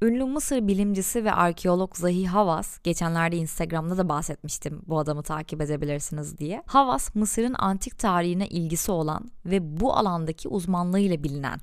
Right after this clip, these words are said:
bir bilim insanı. Zoser piramidi ve çevresindeki alanlarla ilgili de bir dizi araştırma ve kazı gerçekleştirmiş bir insan. O ve ekibi bu piramidi detaylı bir şekilde incelediğinde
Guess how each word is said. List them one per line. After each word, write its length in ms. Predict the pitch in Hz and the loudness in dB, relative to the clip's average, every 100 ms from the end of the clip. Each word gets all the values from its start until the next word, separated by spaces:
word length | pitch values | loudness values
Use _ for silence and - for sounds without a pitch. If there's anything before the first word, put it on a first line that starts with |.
| - - | -12 -2
bir 120 | - 156 | 2 2
bilim 240 | 147 143 | 0 -2
insanı. 480 | 139 - 147 175 294 | -6 -4 -4 -6 -2
Zoser 420 | - 277 269 254 | 4 4 4 0
piramidi 420 | - 202 202 220 226 | 2 2 4 2 2
ve 80 | |
çevresindeki 680 | 214 196 180 180 - 196 - - | 2 0 0 -2 -2 -4 -2 0
alanlarla 520 | 170 175 196 208 202 | 0 0 0 0 0
ilgili 460 | - 170 185 214 | -2 -4 0 0
de 220 | 170 165 - - 170 | 2 -2 -4 -12 -4
bir 260 | 180 226 | 0 2
dizi 220 | 202 175 | 2 2
araştırma 640 | 90 165 165 - 175 170 180 | 2 2 0 -2 -2 0 0
ve 160 | 294 - | -4 -4
kazı 240 | - 220 180 | 4 4 4
gerçekleştirmiş 920 | 151 131 - - 143 - 143 143 - | 0 -2 -6 -6 -6 -6 -8 -8 -8
bir 80 | - | -8
insan. 340 | 139 - - - | -8 -8 -8 2
O 200 | 269 294 | 4 6
ve 80 | 254 | 4
ekibi 640 | 240 208 - 226 170 165 - - | 2 -2 -2 -2 0 -2 -6 -6
bu 120 | 233 | -2
piramidi 580 | - 202 165 156 160 165 | 2 2 0 -2 -4 -2
detaylı 520 | 165 - 185 190 254 | -2 0 0 0 -2
bir 60 | 269 | -2
şekilde 400 | 202 - 156 - | -4 -4 -6 -2
incelediğinde 840 | 190 196 180 160 139 143 139 | 0 2 2 0 -2 -4 -6